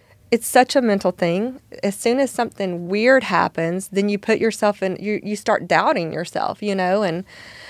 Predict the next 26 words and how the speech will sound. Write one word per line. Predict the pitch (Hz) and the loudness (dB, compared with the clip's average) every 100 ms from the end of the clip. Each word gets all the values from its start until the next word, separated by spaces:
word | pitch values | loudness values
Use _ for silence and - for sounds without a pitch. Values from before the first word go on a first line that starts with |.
| - | -4
I | 240 | 0
mean, | 262 262 - - | 4 2 0 -2
it, | - - - 220 247 - | -2 -2 -8 -12 -12 -4
with | 220 254 196 - | 2 2 0 -4
the | 202 208 190 - | 4 4 4 -2
Cheer | - 302 285 | -4 2 2
show | - 175 151 | 2 0 0
in | 180 | -2
two | 214 | 2
thousand | 202 185 185 | 4 4 2
nineteen, | 180 - - 160 82 196 _ | -2 -2 -4 -8 -8 -12 _
when, | - 190 185 | -4 -4 -2
when | 196 202 | -2 2
Austin | 190 190 190 | 2 0 -2
got | 180 - | -2 -2
hurt, | 165 127 - - _ _ _ _ - | -2 -4 -6 -16 _ _ _ _ -14
<sighs> | - - - - _ - | -12 -12 -16 -20 _ -8
had | - 233 | 0 2
we | 233 294 | 2 2
not | 320 - | 2 0
prepared | - 233 - 214 190 156 170 190 _ - _ | -2 -2 2 4 4 4 0 -6 _ -20 _
so | - - 214 208 214 233 240 233 _ _ _ _ _ | -14 0 4 6 6 4 0 -4 _ _ _ _ _
much | 202 214 190 - - - | -2 2 2 0 -10 -8
for | 196 | -4
that | 175 - | 0 0
competition, | - 185 185 - 185 - 170 180 | -2 -6 -6 -8 -6 -6 -8 -8